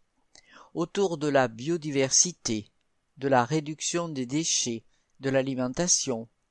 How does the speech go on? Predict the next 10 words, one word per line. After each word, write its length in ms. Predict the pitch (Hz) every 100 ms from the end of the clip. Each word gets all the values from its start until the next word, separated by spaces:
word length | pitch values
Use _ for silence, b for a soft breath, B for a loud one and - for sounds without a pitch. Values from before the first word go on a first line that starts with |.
| _ _
de 120 | 131 165
l'eau, 360 | 170 127 117 - _ _ -
et 120 | 107
cetera. 520 | - 92 151 123 92 - - _ _ - B B B B _
Tamara 560 | 185 196 208 214 214 208
Rivel, 580 | 160 151 131 131 147 220 _ _ B B
vice-présidente 960 | 127 165 160 151 - 151 143 135 139 135
du 140 | 123 123
conseil 400 | 135 127 139 127
départemental 1000 | 127 127 120 123 120 120 - 120 117